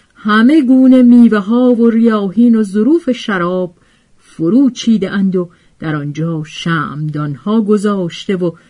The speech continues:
کرسی ها نشانده اند. چون امجد آنها را بدید، در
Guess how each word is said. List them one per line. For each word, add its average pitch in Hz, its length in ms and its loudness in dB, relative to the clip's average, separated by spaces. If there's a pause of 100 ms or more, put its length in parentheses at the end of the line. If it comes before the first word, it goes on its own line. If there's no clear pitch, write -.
(240)
کرسی 185 640 -4
ها 180 500 -4
نشانده 147 500 -10
اند. - 280 -20 (920)
چون 147 440 -6 (100)
امجد 151 600 -4 (100)
آنها 226 440 2
را 196 140 -2
بدید، 190 580 -2 (580)
در 139 220 -10